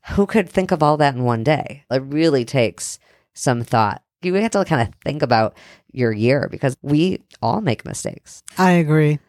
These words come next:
Speaker 2: You know the story of the one time I broke up with a friend who, in essence, I said to her, "I feel like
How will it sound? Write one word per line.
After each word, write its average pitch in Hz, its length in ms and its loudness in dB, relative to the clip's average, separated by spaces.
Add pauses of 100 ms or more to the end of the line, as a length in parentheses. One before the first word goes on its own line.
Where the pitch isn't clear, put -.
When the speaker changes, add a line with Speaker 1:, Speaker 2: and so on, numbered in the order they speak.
(260)
Speaker 2:
You 175 160 2
know 180 200 4
the 165 120 2
story 156 560 2
of 139 340 -4 (280)
the 143 120 -2
one 147 160 2
time 139 260 0
I 135 100 0
broke 131 300 -4
up 135 200 -4 (200)
with 139 140 -6
a 143 60 -2
friend 135 440 -4 (260)
who, 151 200 2
in 143 100 2
essence, 147 720 0 (280)
I 151 140 0
said 147 360 -2
to 139 100 -2
her, 139 340 -4
"I 151 160 0
feel 147 420 0
like 139 480 0